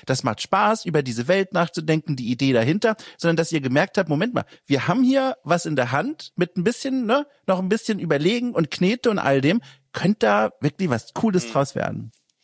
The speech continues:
Speaker 2: Also das Ding ist, wir haben halt, äh, während dem Praxissemester, ähm, und, äh, bevor ich's vergesse, äh, das waren quasi Sebastian, ich und damals noch, äh, Manu,
Speaker 1: Ja.
Speaker 2: äh, hieß sie, äh, Manu Molin, wenn ich mich richtig erinnere.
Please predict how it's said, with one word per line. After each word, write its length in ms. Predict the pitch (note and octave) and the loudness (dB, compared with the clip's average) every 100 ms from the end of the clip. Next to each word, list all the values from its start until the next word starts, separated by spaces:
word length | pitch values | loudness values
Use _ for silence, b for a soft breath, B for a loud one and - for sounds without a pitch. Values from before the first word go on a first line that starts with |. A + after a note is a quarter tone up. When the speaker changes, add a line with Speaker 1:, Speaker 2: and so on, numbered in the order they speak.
| B B B B B - | B B B B B -4
Speaker 2:
Also 180 | D3+ D3+ | -2 0
das 140 | C#3 | -2
Ding 120 | D#3 | -2
ist, 200 | G#3+ - | 0 0
wir 100 | C#3+ | 0
haben 160 | D3+ F3 | 0 0
halt, 360 | E3+ E3 F3 - | 0 -2 -4 0
äh, 160 | C3+ | 2
während 180 | D3 D#3+ | 2 0
dem 80 | D3 | 0
Praxissemester, 920 | D3 - G3 G3 F#3+ - G3+ G3 F#3 - | -4 -6 -6 -4 -4 -2 2 2 0 2
ähm, 560 | D3 D3 D3 D3 D#3 - _ _ _ _ _ _ | 2 4 4 2 -4 -8 _ _ _ _ _ _
und, 320 | C#3 C3 - - | -2 -2 -6 -2
äh, 300 | B2+ B2 A2+ A2+ _ | 2 2 0 -4 _
bevor 240 | A#2+ - B2+ | -8 -2 -2
ich's 120 | - | -2
vergesse, 580 | A#2 C3 - A2 G#2+ - | -4 -4 -2 -2 -2 -4
äh, 260 | A2 G#2+ | -2 -2
das 220 | A2 A#2 A#2+ | -4 -4 0
waren 240 | A#2+ C3 | 0 0
quasi 320 | - A#2+ A#2 | -2 -2 -2
Sebastian, 600 | A2 G2+ D3 - E3 E3 E3 | -4 -2 -2 0 0 -2 -2
ich 320 | F3 - - B B B | -2 -4 -10 B B B
und 220 | C3+ A#2+ | -4 0
damals 420 | B2 C3+ D3 D3 C3 | 0 2 0 -2 -2
noch, 300 | B2+ - - | -2 -4 -6
äh, 420 | A#2+ A#2+ A#2 A#2+ A#2+ | -2 2 2 0 -2
Manu, 920 | A#2+ A2+ G#2+ A#2+ D#3 F#3 A3 C4 B3 - _ | -4 -4 -2 0 0 0 0 -2 -6 -14 _
Speaker 1:
Ja. 300 | A2+ G#2+ A2 F3 | -2 0 -2 -2
Speaker 2:
äh, 160 | E3+ D3+ | 0 0
hieß 260 | F#3+ F3+ | 0 -2
sie, 240 | G3 G3+ - | -2 -2 0
äh, 140 | D3+ | 2
Manu 260 | C#3 D#3 D#3+ | 2 0 0
Molin, 360 | C#3+ C#3 F#3+ | 0 2 2
wenn 80 | F#3+ | 2
ich 60 | E3 | 2
mich 100 | D#3+ | 0
richtig 180 | D#3+ D#3+ | -2 -2
erinnere. 320 | D#3 D3+ | 0 0